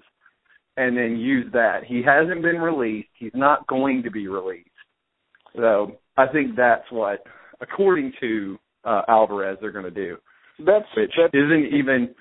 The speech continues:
Speaker 1: the dumbest thing, actually, compared to a lot of the other stuff they did in that draft. That's actually kind of an interesting, cool idea.
Speaker 2: Yeah, you, that, that's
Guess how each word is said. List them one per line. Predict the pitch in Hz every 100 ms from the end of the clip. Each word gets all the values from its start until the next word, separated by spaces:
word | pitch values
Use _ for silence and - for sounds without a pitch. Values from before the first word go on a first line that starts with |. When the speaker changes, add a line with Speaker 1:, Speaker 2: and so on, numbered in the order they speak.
| _ _ -
Speaker 1:
the | 123
dumbest | 131 98 139 139 127 -
thing, | 131 123
actually, | 110 107 117 107
compared | 127 135 147
to | 139
a | 117
lot | 104 113 139
of | 127
the | 120
other | 143 151
stuff | 170 160
they | 165
did | 165 170
in | 175
that | 170
draft. | 180 185 196 -
That's | 135 - _ - _ _ 131
actually | 135 160 143 -
kind | 156 151
of |
an | 135
interesting, | 135 139 156 135 131 127 123 117 - -
cool | 147 131 120
idea. | 104 104 95 69 - _ _ _ _
Speaker 2:
Yeah, | 180 165 127
you, | 156 190 123 104 143 -
that, | 156 160
that's | 143